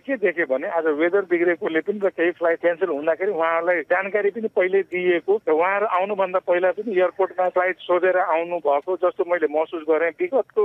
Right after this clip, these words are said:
तुलनामा आज त्यस्तो त्यहाँ भिडभाड हुने अथवा फ्लाइट क्यान्सल भएपछिको त्यो जाम हुने त्यस्तो मैले आज देखिनँ र मलाई लाग्छ यी कुराहरूलाई सिभिल एभिएसनले पनि हामीले मोनिटर गरिरहेछौँ, गर्छौँ। एयरलाइन्सले पनि यसमा अलिकति सचेत भएको हो कि जस्तो मैले पाएँ।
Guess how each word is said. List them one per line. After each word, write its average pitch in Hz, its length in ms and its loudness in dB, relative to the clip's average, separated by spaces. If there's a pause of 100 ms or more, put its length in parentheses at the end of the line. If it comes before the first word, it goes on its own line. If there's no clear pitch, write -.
(120)
तुलनामा 196 480 0
आज 180 260 -2 (140)
त्यस्तो 208 240 -2
त्यहाँ 214 240 0
भिडभाड 180 400 0 (160)
हुने 180 320 -2
अथवा 185 320 0
फ्लाइट 185 240 0
क्यान्सल 180 400 -2
भएपछिको 170 520 0
त्यो 180 200 0
जाम 175 240 0
हुने 175 160 -4
त्यस्तो - 240 -2
मैले 190 160 0
आज 160 140 0 (100)
देखिनँ 160 480 -2
र 185 160 0
मलाई 208 160 0
लाग्छ 202 320 0
यी 208 160 -4
कुराहरूलाई 208 480 2
सिभिल 185 220 0
एभिएसनले 175 340 0
पनि 247 160 -4
हामीले 160 240 -4
मोनिटर 156 240 -4
गरिरहेछौँ, 156 560 0
गर्छौँ। 151 300 -2
एयरलाइन्सले 185 800 0
पनि 220 160 -4
यसमा 180 200 -2
अलिकति 220 300 -4 (100)
सचेत 190 320 0
भएको 170 400 0
हो 160 60 4
कि - 140 -2
जस्तो 175 240 -2
मैले 139 240 -2
पाएँ। 101 240 -6